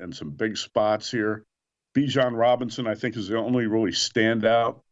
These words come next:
um, aspect of that Texas football team. I was surprised to see this number at nine. I actually made it three and a half. Uh, but, you know, my number's been lower on Texas the entire season. So,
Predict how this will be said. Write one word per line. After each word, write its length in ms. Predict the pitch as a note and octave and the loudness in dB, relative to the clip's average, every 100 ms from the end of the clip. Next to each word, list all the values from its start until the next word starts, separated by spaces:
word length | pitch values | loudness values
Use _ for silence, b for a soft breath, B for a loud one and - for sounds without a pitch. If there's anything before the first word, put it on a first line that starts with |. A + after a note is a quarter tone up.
| _ _ _ _ _ - | _ _ _ _ _ -6
um, 400 | F2 F2+ F2 E2+ - | -2 -2 -2 -6 0
aspect 540 | F#2+ F#2+ - A#2+ A2+ | 2 2 0 -4 -4
of 100 | G2+ | -8
that 200 | F2+ D#2 | -6 -6
Texas 340 | - A#2 A2+ F#2+ | -6 -8 -8 -14
football 380 | - - C3 A#2 | -10 -2 0 0
team. 380 | C#3+ C3+ C3+ b b - | -2 -4 -6 b b -12
I 80 | |
was 120 | C3 C3 | -8 -8
surprised 440 | C3 B2 A#2+ A2 | -4 0 0 -2
to 60 | G2+ | -4
see 140 | C3 | -4
this 260 | A#2+ A2+ - | -2 -4 -4
number 240 | A#2 G#2 | -4 -2
at 80 | D2 | -6
nine. 560 | E2 G2 A2 C#3 D#3 C#3 _ _ _ - | -6 -2 0 0 -2 -12 _ _ _ -2
I 100 | G#2 | -2
actually 240 | G#2+ G2+ | -2 -6
made 180 | G2 G#2+ | -2 -2
it 160 | A2+ - | -2 -6
three 340 | - A2 A#2+ | -8 -2 0
and 100 | F#2+ | 0
a 60 | D#2 | 0
half. 480 | F2+ F#2 B2 C3+ _ _ | -2 -2 -2 -4 _ _
Uh, 180 | F#2 F2 | 0 2
but, 280 | F#2 G2+ G#2 | 2 0 -2
you 80 | A2+ | 0
know, 80 | A#2+ | 2
my 160 | B2 | 2
number's 320 | C3+ D3 C3+ A#2 | 2 2 0 0
been 160 | B2 | -2
lower 320 | B2 B2+ B2+ | 0 2 2
on 140 | B2 A#2 | 0 -2
Texas 420 | C#3+ B2+ - B2+ | -2 -4 -4 -4
the 60 | C#3 | -4
entire 360 | A2 C#3 B2+ | -4 -2 -2
season. 420 | G2+ D3 C3 A2 D#2 | -2 0 0 0 -6
So, 400 | - G#2 F#2 | 0 2 2